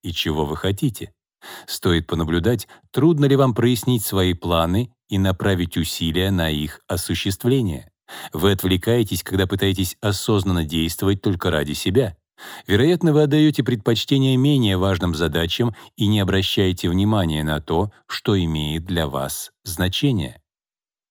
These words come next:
Затруднение с очерчиванием личных границ. Вероятно, вы замечали, что вам сложно говорить "нет", когда окружающие просят вас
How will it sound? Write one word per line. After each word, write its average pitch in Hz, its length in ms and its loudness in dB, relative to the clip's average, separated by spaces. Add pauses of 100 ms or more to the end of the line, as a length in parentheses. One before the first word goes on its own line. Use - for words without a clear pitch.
(280)
Затруднение 113 1120 2
с - 160 -4
очерчиванием 95 1080 0
личных 85 500 -4
границ. 107 540 -2 (540)
Вероятно, 92 560 2
вы 98 80 4
замечали, 107 480 4
что 98 200 -2
вам 104 160 4
сложно 107 520 2
говорить 90 380 0
"нет", 90 380 0
когда 104 300 2
окружающие 95 960 0
просят 92 540 0
вас 80 480 0